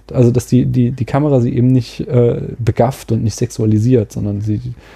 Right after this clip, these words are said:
man sieht sehr viel Haut und, äh, sehr viel Körper von den Mädchen, ohne dass da jemals,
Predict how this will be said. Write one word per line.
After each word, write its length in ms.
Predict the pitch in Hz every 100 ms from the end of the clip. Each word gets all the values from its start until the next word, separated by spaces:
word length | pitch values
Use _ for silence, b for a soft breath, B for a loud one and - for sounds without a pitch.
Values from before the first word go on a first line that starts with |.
| B B
man 120 | 113
sieht 200 | 107 131
sehr 180 | 131 127
viel 300 | - 127 117
Haut 320 | 123 139 135
und, 500 | 139 123 117 - - -
äh, 160 | 127 120
sehr 260 | 113 123
viel 280 | 117 - 123
Körper 400 | - 135 139 139
von 240 | 120 131 123
den 160 | 117
Mädchen, 400 | 117 131 - 123
ohne 440 | - 123 127 131 120
dass 280 | 120 -
da 340 | - 123 117 117
jemals, 720 | 120 117 120 120 117 110 -